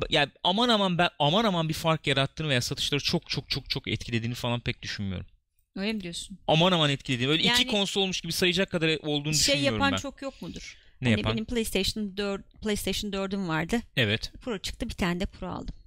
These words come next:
Speaker 2: Hani mesela çı-, beş çıkmış olsa dördün varsa beşi de alırsın yani. Alabilirseniz hani ikisini
Speaker 1: Dö-,
Speaker 2: birden
Speaker 1: dördü satıp Pro alır.
Speaker 2: Hmm, ikisini de tutmaz yani.
Speaker 1: Bence, ya niye tutsun
Speaker 2: Bence
Speaker 1: ya?
Speaker 2: de yani de işte.
Speaker 1: Yani, e, böyle iki, iki, ev,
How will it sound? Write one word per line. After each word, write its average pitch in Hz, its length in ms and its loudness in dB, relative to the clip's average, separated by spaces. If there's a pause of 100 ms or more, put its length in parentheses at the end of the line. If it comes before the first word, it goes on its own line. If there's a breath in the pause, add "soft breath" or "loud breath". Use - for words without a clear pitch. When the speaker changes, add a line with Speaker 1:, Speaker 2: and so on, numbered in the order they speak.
(100)
Speaker 2:
Hani 196 140 4
mesela - 240 -8
çı-, - 300 -14
beş 226 240 0
çıkmış - 320 -10
olsa 208 240 -6
dördün 214 340 -2
varsa 226 320 -2
beşi 233 220 0
de 233 80 2
alırsın 254 440 0
yani. 156 360 -4 (520)
Alabilirseniz 190 720 -2
hani 165 240 -8
ikisini - 300 -2
Speaker 1:
Dö-, 147 120 6
Speaker 2:
birden 175 240 0
Speaker 1:
dördü 156 360 4
satıp - 380 0
Pro 113 220 0
alır. 92 300 -4 (260)
Speaker 2:
Hmm, 175 240 -6
ikisini - 360 -6
de 202 60 -6
tutmaz 175 460 -6
yani. 156 180 -4
Speaker 1:
Bence, 101 400 4
ya 78 240 -4
niye 98 180 0
tutsun - 320 -2
Speaker 2:
Bence 139 100 2
Speaker 1:
ya? 127 140 -2
Speaker 2:
de 302 60 -2
yani - 320 -4
de - 40 -14 (160)
işte. - 200 -16 (280)
Speaker 1:
Yani, 104 320 2
e, 147 440 2
böyle 147 180 4
iki, - 200 0
iki, - 400 -6
ev, 143 160 4